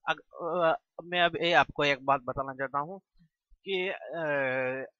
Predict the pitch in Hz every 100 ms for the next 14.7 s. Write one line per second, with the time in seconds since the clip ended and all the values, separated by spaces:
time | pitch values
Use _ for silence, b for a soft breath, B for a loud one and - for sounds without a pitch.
0 | _ _ _ _ - 170 175 190 170 156
1 | 170 147 170 175 135 - 147 - 151 160
2 | 170 _ - 151 170 165 - 165 147 143
3 | 135 143 156 160 143 135 139 139 156 156
4 | 147 139 135 139 131 156 - 170 165 160
5 | 151 151 165 165 160 165 160 151 143 143
6 | 139 147 151 170 180 160 156 156 196 -
7 | 139 139 - 143 156 - - 185 190 -
8 | 156 156 - 151 139 143 139 170 - 170
9 | - 160 151 - - 160 139 127 123 -
10 | 120 117 143 151 - 180 151 123 143 139
11 | 143 160 165 143 - 175 165 B B B
12 | _ _ 170 170 - 147 160 160 - -
13 | 175 165 165 165 175 139 147 143 151 143
14 | 160 - 185 165 151 147